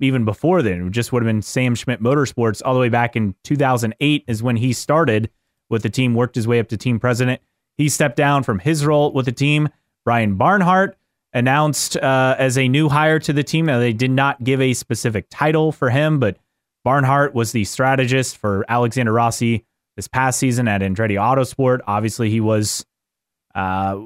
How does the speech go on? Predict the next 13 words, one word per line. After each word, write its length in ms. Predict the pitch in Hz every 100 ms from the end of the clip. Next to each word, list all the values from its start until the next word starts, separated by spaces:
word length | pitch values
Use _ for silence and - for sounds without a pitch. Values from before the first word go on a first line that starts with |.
| 117 107
on 220 | 117 123
the 160 | 135 170
IndyCar 500 | 160 143 - 139 123
side 400 | 139 127 123 113
for 280 | 117 107 -
quite 300 | - 123 123
a 100 | 120
long 320 | 110 117 110 104
time, 600 | - 143 147 147 143 - _ _ _ _ _ _ _ _
as 180 | 104 95
far 220 | 120 110
as 160 | 107 104
being, 640 | 117 117 117 113 110